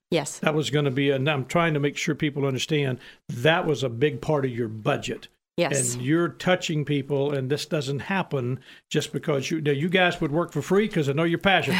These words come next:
Speaker 1: <laughs>
Speaker 2: but you really can't. I mean, you gotta
Speaker 1: Right.
Speaker 2: be paid, and so is a lot of your staff, and the
Speaker 1: Yes.
Speaker 2: one that's directing the choirs and putting it together and buying the equipment. That doesn't happen.
Speaker 1: Mm-hmm.
Speaker 2: Listen to me, folks. This does, this is a ministry that depends on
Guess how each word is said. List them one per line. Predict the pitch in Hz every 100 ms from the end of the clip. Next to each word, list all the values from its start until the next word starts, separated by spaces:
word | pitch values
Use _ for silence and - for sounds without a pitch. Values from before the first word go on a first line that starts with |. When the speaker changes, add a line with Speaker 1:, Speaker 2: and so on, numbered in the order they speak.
| 175
Speaker 1:
<laughs> | 165 160
Speaker 2:
but | 165 175
you |
really | 170 214 185
can't. | - 214 185 - -
I | 156
mean, | 147 147
you | 139 139
gotta | 160 190 185
Speaker 1:
Right. | 170
Speaker 2:
be | 170
paid, | - 190 165 151
and | 151 143 - -
so | - 220
is | 220 170
a |
lot | 190 220
of |
your | 202 190
staff, | - 233 285 120 131
and | 147 - - -
the | 175
Speaker 1:
Yes. | 175
Speaker 2:
one | 220 214
that's | 208 -
directing | 143 175 208 208 202 196
the | 196
choirs | 220 226 190 147 135 135
and | 143 123
putting | 202 208
it | 190 190
together | 175 185 170 143
and | 131 120
buying | 139 175 202 185
the |
equipment. | 170 190 151 135 _ -
That | 262 269
doesn't | 285 226
happen. | 160 220 - 139 110 117 -
Speaker 1:
Mm-hmm. | 147 139 156 170
Speaker 2:
Listen | 269 - 170
to | 170
me, | 131
folks. | - 127 143 - - - -
This | 254 -
does, | 302 294
this | 240 254
is | 320 285
a |
ministry | 285 262 247 - 214 208 208 - -
that | - 160
depends | 170 135 - 262 320 285 147
on | 151 127 120 131